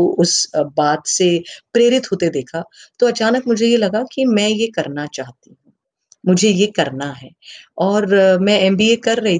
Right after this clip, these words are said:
थी उस वक़्त और अ, ऐसा नहीं है कि अ, अपना कोई काम शुरू करना आसान था। अ, because अ, आज की तरह स्टार्टअप्स का दौर नहीं था।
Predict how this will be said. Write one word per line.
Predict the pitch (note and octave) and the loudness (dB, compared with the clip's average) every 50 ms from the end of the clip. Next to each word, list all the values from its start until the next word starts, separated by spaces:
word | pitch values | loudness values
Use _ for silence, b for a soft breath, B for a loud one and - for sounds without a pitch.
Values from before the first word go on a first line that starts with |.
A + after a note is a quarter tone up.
| E3+ - | -2 0
थी | F#3 F3+ | -2 0
उस | E3+ - - | -2 -2 -2
वक़्त | E3+ F#3 F#3+ F#3 _ - - - | 0 0 -2 -2 _ -8 -2 0
और | E3+ D#3+ D#3+ D#3 D#3 D3+ D3+ D3+ D#3 | 2 2 4 2 0 0 0 0 2
अ, | D#3 D3+ D3 D3 C#3+ D3 D#3+ D#3+ D#3 - _ _ _ _ _ _ _ _ _ - - - - | 2 2 2 2 0 -2 -4 -6 -10 -12 _ _ _ _ _ _ _ _ _ -20 -10 -4 -2
ऐसा | E3 D#3+ - G3 | 0 2 2 2
नहीं | G3 G3 G3 G3 G3 | 2 2 2 2 2
है | F#3+ F#3 F3+ | 2 0 0
कि | F3+ - G3 G3 G3 F#3+ F#3 B B B B B - | -2 -4 -4 -2 -2 -4 -4 B B B B B 0
अ, | E3 D#3 D#3+ E3 - - E3+ | 2 2 2 2 0 -2 -4
अपना | F3 - - F#3+ G3 G3 G3 F#3+ | -4 -2 0 0 0 0 0 0
कोई | - G3+ G3 F#3 | 0 0 0 0
काम | F#3 D#3+ D3 D#3+ F3 | 0 0 0 -2 -2
शुरू | - F3+ D#3+ D#3+ | -4 -6 -6 -4
करना | - F3 C#3+ D3+ D3+ D3+ C#3+ | -2 -2 -2 -2 -4 -4 -4
आसान | C3+ - - - C3 C#3+ D#3+ E3+ | -4 -4 -6 -6 -6 -6 -6 -6
था। | - - F3+ G3 A3 - B B B B B B B - | -8 -10 -12 -12 -12 -14 B B B B B B B -4
अ, | D#3+ C#3+ C#3+ D3 D3 D3 D3 D3 | -2 0 2 2 2 2 2 2
because | D3+ E3+ E3 - F#3+ G3 G3 F#3 F3 D#3+ E3+ F3 | 0 -2 0 0 0 2 0 0 -2 -2 0 2
अ, | E3 D#3+ D#3 D#3 D#3 D#3 - - - - - | 2 4 4 4 2 0 -2 -8 -10 -4 -4
आज | D#3+ E3+ F3 - | -2 -2 -2 -2
की | - G3 F3+ | -2 -2 0
तरह | F#3 F3+ E3+ F3+ F3 E3+ E3 E3 E3 E3 E3 - | 0 0 2 2 2 4 4 2 2 0 -4 -6
स्टार्टअप्स | - - D#3+ D3+ D3 - F3 F3 - | -2 -2 -2 0 0 0 -2 -2 0
का | - E3 E3 | -2 -2 0
दौर | C#3+ C#3+ C#3 C#3+ D3+ | 0 0 -2 0 0
नहीं | F3 E3+ F3 E3+ E3+ | 0 0 0 -2 -4
था। | - G3 A3 | -8 -12 -14